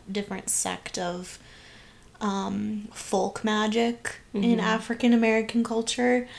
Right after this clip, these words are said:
Speaker 1: um, presents us with the jinx and crossed conditions, as well as a form of foot traffic magic, which was used by Ramandeep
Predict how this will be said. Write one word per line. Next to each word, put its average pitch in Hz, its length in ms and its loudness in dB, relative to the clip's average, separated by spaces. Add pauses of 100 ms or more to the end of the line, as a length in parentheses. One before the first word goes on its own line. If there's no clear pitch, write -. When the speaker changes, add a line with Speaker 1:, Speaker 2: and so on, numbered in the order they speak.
(260)
Speaker 1:
um, 208 280 6
presents 254 380 6
us 262 160 0
with 247 140 0
the 220 80 4
jinx 208 500 4
and 202 220 0
crossed 202 420 4
conditions, 214 720 2
as 208 240 -2
well 196 200 2
as 196 100 2
a 196 40 -2
form 202 400 0
of - 200 0
foot - 280 4
traffic 196 460 4
magic, 185 540 -2 (500)
which 208 220 0
was 208 180 4
used 208 340 4
by 185 160 6
Ramandeep 196 720 4